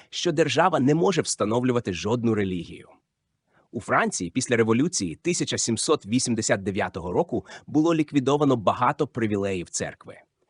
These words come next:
А згодом, у тисяча дев'ятсот п'ятому році, остаточно відокремлено церкву від держави.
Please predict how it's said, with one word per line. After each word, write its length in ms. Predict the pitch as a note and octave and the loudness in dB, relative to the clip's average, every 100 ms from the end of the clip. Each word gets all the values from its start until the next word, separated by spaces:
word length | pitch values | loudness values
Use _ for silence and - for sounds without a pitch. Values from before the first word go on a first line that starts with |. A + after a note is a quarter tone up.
| _ | _
А 120 | - - | -6 -4
згодом, 460 | A2+ G3+ F3 F#2+ - | 0 2 2 0 -4
у 100 | A#2+ | -2
тисяча 360 | D#3 D3+ C3+ B2 | 0 0 0 0
дев'ятсот 440 | A2+ A#2 B2 - | 0 0 -4 -4
п'ятому 440 | A2+ C#3 G#2+ F#2 | -2 -2 -2 -4
році, 380 | F2+ C#3 - G2+ - - - | -2 -2 -2 -4 -6 -10 -4
остаточно 720 | D3 - C3 E3+ - B2+ G#2+ | -4 -2 -2 -2 -2 -2 -2
відокремлено 680 | G2+ A2+ - G#2 C3+ C3+ A#2 | -2 -2 0 2 4 4 2
церкву 420 | - G2+ - A2+ | 0 -4 -2 -4
від 180 | G2+ F#2 | -2 -4
держави. 460 | G2+ - - - | -4 -6 -10 -14